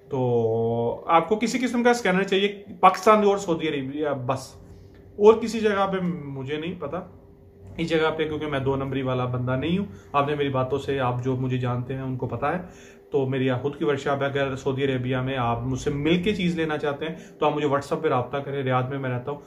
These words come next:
उसके बाद दूसरी चीज़, एक main announcement करनी थी कि मैं पाकिस्तान से आ रहा हूँ। वैसे आपको क्या कहो, करना पड़ेगा, मुझे पहले order book कराएंगे, अ, तीन से चार दिन में आपको advice मिलेगी मेरे से ही। लेकिन अभी अगर आप सऊदी अरेबिया में रहते हैं, आप अपना नाम, अपना, अगर आपको चाहिए,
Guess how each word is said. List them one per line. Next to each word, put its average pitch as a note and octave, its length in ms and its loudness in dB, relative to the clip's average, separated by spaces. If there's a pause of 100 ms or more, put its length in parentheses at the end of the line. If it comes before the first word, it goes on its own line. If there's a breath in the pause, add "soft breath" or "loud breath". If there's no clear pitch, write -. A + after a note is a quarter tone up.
(160 loud breath)
उसके G3 140 2
बाद A3 100 10
दूसरी G#3+ 240 2
चीज़, G3+ 200 -2
एक G3+ 140 2
main F3 360 2 (240 loud breath)
announcement D#3 460 -2
करनी C3 240 -4
थी D#3 280 -10 (280 loud breath)
कि G3 80 4
मैं F#3+ 200 4
पाकिस्तान F#3+ 380 2
से G3 100 0
आ D#3 140 4
रहा D3 120 2
हूँ। E3 200 -2
वैसे D#3+ 360 2
आपको F3 280 0
क्या E3+ 140 0
कहो, D3+ 300 -2
करना C#3+ 280 -4
पड़ेगा, D3 460 -2
मुझे C3+ 280 -4
पहले C3+ 360 -2 (260 loud breath)
order D3 240 2
book D#3 220 -6
कराएंगे, D3 380 -2
अ, D#3 100 -10 (280 loud breath)
तीन D3+ 380 0
से E3 180 0
चार C#3 240 0
दिन C#3+ 180 -4
में D3+ 260 2
आपको D#3+ 400 -2
advice D3 340 0
मिलेगी A#2+ 340 -6
मेरे C#3+ 360 0
से C#3+ 180 -4
ही। A#2 260 -4 (440 loud breath)
लेकिन F#3 440 4 (100)
अभी G3 340 6
अगर F3 280 2
आप D#3 200 4
सऊदी D3 260 -2
अरेबिया E3 280 -2
में E3 100 -4
रहते C#3+ 220 -6
हैं, D3 80 -6
आप B2+ 160 -6
अपना C3 260 -6
नाम, B2 340 -2
अपना, B2+ 440 -4
अगर B2+ 140 -2
आपको C3 240 -2
चाहिए, C#3 420 -4